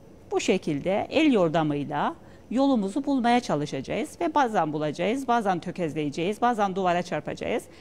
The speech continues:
Bir şekilde işte sizler, basın, e, hepimiz <laughs> yani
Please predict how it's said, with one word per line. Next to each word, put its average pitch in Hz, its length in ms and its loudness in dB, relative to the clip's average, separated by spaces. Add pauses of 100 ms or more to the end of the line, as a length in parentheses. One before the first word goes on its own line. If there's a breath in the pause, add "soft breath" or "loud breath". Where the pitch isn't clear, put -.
(220 loud breath)
Bir 415 80 2
şekilde 196 580 0
işte 262 280 2 (180)
sizler, 196 640 2
basın, 196 540 0 (500 loud breath)
e, 233 260 4
hepimiz 175 640 0 (240)
<laughs> 165 240 -2
yani 196 380 0